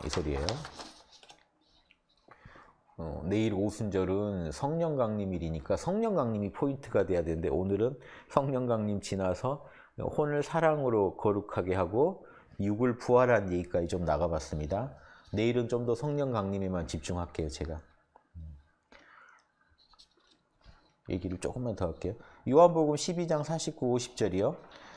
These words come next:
"내가 내 마음대로 말한 것이 아니요 나를 보내신 아버지께서 나에게 친히 명령하신 대로 말할 뿐이다."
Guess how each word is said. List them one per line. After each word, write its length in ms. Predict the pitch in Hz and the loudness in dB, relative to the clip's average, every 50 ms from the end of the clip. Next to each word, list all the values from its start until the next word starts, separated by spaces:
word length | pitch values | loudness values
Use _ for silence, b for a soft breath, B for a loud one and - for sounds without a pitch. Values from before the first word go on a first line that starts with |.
| B B B B B B - | B B B B B B 2
"내가 340 | 120 120 135 151 196 208 180 | 8 8 10 12 12 12 12
내 160 | 160 143 143 | 12 12 10
마음대로 460 | 156 196 214 214 208 196 202 190 180 | 10 12 10 10 10 8 8 8 10
말한 340 | 151 151 151 165 180 180 175 | 12 12 12 12 12 10 8
것이 240 | 165 170 160 - 185 | 6 6 8 8 8
아니요 500 | 131 123 143 170 185 180 139 98 85 90 107 | 8 8 8 8 6 6 6 6 6 8 12
나를 340 | 127 143 165 190 196 175 | 12 12 12 12 10 6
보내신 400 | - 170 165 170 165 156 - 170 | 6 4 4 4 2 2 4 8
아버지께서 640 | 139 117 123 143 180 180 170 165 - - 160 143 156 | 10 10 10 10 8 6 4 2 0 2 2 4 4
나에게 380 | 143 135 120 120 139 139 139 139 | 8 10 10 10 10 8 6 2
친히 260 | - - 247 240 214 | 2 0 0 0 2
명령하신 600 | 170 135 135 151 180 190 185 170 156 - - 143 | 4 4 4 4 6 4 6 6 6 4 4 0
대로 200 | 127 127 113 117 | 2 2 4 4
말할 360 | 107 107 101 104 110 107 - - | 6 6 8 8 6 4 2 0
뿐이다." 420 | 110 98 85 85 80 82 85 B | -4 -2 0 -2 -2 -2 -4 B